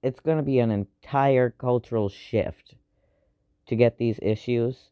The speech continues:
worked out, like, for everyone, not just the girls and the gays, but for the men too. Like, but it's not going to happen by silencing everyone else.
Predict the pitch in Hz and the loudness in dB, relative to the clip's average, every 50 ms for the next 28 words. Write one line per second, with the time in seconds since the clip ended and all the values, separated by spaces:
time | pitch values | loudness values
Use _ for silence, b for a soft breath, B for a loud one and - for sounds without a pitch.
0 | _ _ - - 117 120 113 - - - 113 98 87 85 - - 95 95 - 131 | _ _ -6 0 2 2 2 2 0 -2 0 0 0 0 0 -2 -4 -2 0 2
1 | 107 117 131 120 120 110 95 90 90 95 107 117 123 120 - 127 117 - 117 104 | 2 4 4 2 2 0 0 0 0 0 0 -2 -2 -2 -4 -6 -8 -8 -6 -4
2 | 120 117 113 110 107 110 110 107 92 - 92 87 95 98 117 110 - - 110 110 | 0 0 0 0 0 -2 -4 -4 -2 -2 0 0 0 -2 -4 -4 -6 -4 -2 -2
3 | 117 113 117 110 110 107 104 - - 131 123 92 - - - _ b b b b | 0 0 0 0 0 -2 -4 -4 -2 -2 -2 -2 -2 -4 -8 _ b b b b
4 | b b b b - 113 107 95 - - _ _ _ _ _ _ _ _ - 131 | b b b b 0 0 2 0 0 -2 _ _ _ _ _ _ _ _ -2 -2
5 | 123 113 - _ - 139 143 143 143 104 - - 143 139 123 113 110 113 123 143 | -2 -2 -2 _ -6 -4 -2 0 -2 -2 -4 -4 -4 -2 -2 -2 -2 -2 -2 -2
6 | 147 160 165 - - 87 73 76 - 101 - _ _ _ _ _ _ _ _ _ | -2 -2 -4 -4 -6 -6 -6 -6 -8 -10 -12 _ _ _ _ _ _ _ _ _
7 | _ _ _ _ _ _ _ _ _ _ _ _ _ _ _ _ _ _ _ _ | _ _ _ _ _ _ _ _ _ _ _ _ _ _ _ _ _ _ _ _
8 | _ _ - 117 110 107 104 104 104 - - _ _ _ _ _ _ _ _ _ | _ _ 0 2 2 4 4 2 2 0 -2 _ _ _ _ _ _ _ _ _
9 | _ _ _ _ _ _ _ _ _ _ _ _ _ _ _ _ _ _ _ _ | _ _ _ _ _ _ _ _ _ _ _ _ _ _ _ _ _ _ _ _
10 | _ _ _ _ _ _ _ _ _ _ _ _ _ _ _ - - - 151 127 | _ _ _ _ _ _ _ _ _ _ _ _ _ _ _ -18 -6 0 2 4
11 | 127 135 135 139 135 127 - - 131 123 113 104 101 127 - - - _ _ _ | 4 4 4 2 0 -2 -2 0 0 0 0 0 -2 -6 -8 -10 -18 _ _ _
12 | _ _ _ - - - 127 123 143 147 135 131 123 127 120 170 185 - - - | _ _ _ -8 -4 -2 0 0 0 0 0 0 0 0 -2 -2 -4 -4 -4 -6
13 | - - | -8 -8